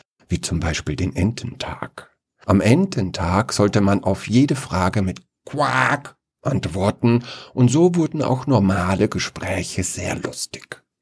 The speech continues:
Die Königin und der König hatten einen Sohn,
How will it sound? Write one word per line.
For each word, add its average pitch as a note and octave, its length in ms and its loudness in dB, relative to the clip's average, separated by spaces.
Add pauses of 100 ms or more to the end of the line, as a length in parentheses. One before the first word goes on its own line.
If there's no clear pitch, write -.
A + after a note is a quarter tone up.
(1800)
Die C3+ 120 2
Königin A2+ 720 4
und B2+ 140 -2
der F2+ 120 -2
König G2+ 520 0
hatten F#2 240 -4
einen G2+ 320 0
Sohn, A2+ 480 4